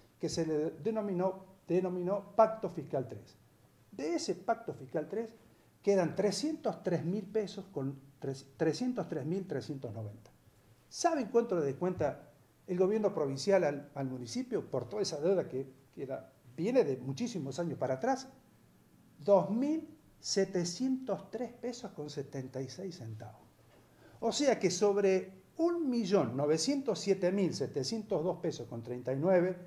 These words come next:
de los dos millones y medio, la provincia le descuenta a la municipalidad por coparticipación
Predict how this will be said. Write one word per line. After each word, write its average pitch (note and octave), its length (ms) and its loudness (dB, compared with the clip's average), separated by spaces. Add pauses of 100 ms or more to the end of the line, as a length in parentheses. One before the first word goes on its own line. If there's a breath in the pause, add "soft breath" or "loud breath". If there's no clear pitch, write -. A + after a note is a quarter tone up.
(180)
de A2+ 100 -10
los A2 120 -6
dos C#3+ 140 0
millones D#3 260 0
y G#3 40 2
medio, G3+ 340 6 (440 loud breath)
la A#3 220 8
provincia B3 480 0
le G3 80 2
descuenta F3 500 2
a D3 60 2
la D3+ 100 0
municipalidad D#3 760 -4
por E3+ 200 -2
coparticipación A3 1120 -4